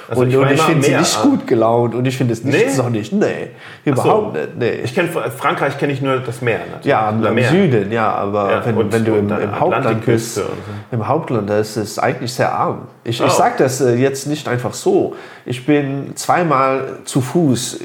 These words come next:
Speaker 2: äh, durch, über Frankreich gewandert. Ich hab längere Wanderungen gemacht und da hab ich, äh,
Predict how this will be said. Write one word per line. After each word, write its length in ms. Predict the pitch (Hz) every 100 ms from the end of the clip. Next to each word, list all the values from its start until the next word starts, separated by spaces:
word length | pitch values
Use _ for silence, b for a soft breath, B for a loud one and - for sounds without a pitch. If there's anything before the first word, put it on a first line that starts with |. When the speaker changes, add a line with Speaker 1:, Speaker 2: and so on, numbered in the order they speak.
| -
Speaker 2:
äh, 280 | 92 117 113
durch, 340 | 120 107 -
über 260 | 98 123 117
Frankreich 560 | - 165 160 104 101 -
gewandert. 560 | 101 98 98 - -
Ich 220 | - 101
hab 120 | 120 -
längere 380 | 120 117 101
Wanderungen 400 | 113 139 117 104
gemacht 340 | 101 101 104 -
und 100 | 101
da 140 | 104 101
hab 140 | 107
ich, 180 | 95 -
äh, 160 | 92